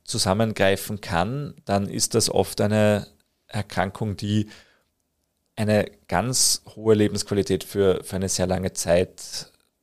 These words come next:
haben kann. Und ich glaube, was vor allem aber auch die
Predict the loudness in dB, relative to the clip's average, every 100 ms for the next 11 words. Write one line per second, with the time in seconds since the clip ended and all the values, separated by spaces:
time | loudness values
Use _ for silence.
0 | _ 0 2 2 -2 -2 -4 -8 _ _
1 | _ _ -18 -12 0 2 2 0 2 2
2 | 2 2 2 2 -2 -4 -2 -4